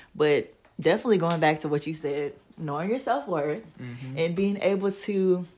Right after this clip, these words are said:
Speaker 1: s-, put that into your relationship. So how do you balance,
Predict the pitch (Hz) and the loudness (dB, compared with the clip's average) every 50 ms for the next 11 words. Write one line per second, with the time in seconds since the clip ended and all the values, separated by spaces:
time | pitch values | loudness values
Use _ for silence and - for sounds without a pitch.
0 | _ _ _ - - - - - - - 262 - - 185 175 170 - 180 - - | _ _ _ -18 -16 -16 -16 -10 -2 -2 -2 0 2 0 2 2 0 0 0 2
1 | 196 185 165 175 185 196 208 - 160 143 - 147 135 131 - - - _ _ _ | 4 4 6 6 4 4 2 0 -4 -6 -4 -4 -4 -4 -6 -10 -16 _ _ _
2 | _ _ _ _ _ _ _ _ _ _ - - - 185 180 180 170 165 160 165 | _ _ _ _ _ _ _ _ _ _ -16 -6 0 2 4 4 4 4 2 0
3 | 185 202 220 247 349 381 349 294 262 233 220 214 202 202 196 - - 151 131 165 | 0 0 0 2 2 2 2 2 2 2 2 2 0 0 -4 -6 -8 -2 4 6
4 | 170 175 175 160 147 143 131 - - - - - | 6 6 6 4 2 -2 -4 -4 -6 -8 -8 -10